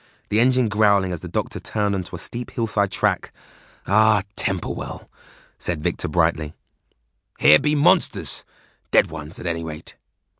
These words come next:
As they turned the corner, the doctor slowed the car further. A policeman was blocking a dirt track leading off from the roadside. "You'll have to back up. This road is closed." "Good. I'm glad. Can't be too careful,"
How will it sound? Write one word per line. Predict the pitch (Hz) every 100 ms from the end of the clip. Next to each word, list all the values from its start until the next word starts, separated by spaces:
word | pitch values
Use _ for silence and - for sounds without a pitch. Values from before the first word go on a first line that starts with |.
| _ _ _
As | 143
they | 180
turned | 175 185 151
the | 127
corner, | - 107 90
the | 87
doctor | 113 104 -
slowed | - 123 131
the | 135
car | - 117
further. | - 101 92 73 - _ _ _ _
A | 139
policeman | - 202 - 107
was | 87
blocking | 107 104 104
a | 92
dirt | 127 117 -
track | 90 87
leading | 101 139 147
off | 123 -
from | 104
the | 101
roadside. | 107 104 - 80 80 _ _ _ _ _ _ _ _
"You'll | 110
have | 123
to | -
back | 95 123 139
up. | 123 - _ _ _ -
This | -
road | 120 117
is | 104
closed." | - 104 87 - - _ _ _ _ _ _ _
"Good. | 104 110 - _ _ _ -
I'm | 92
glad. | 113 117 92 - _ _
Can't | - 131
be | 131
too | - 131
careful," | 127 120 107 98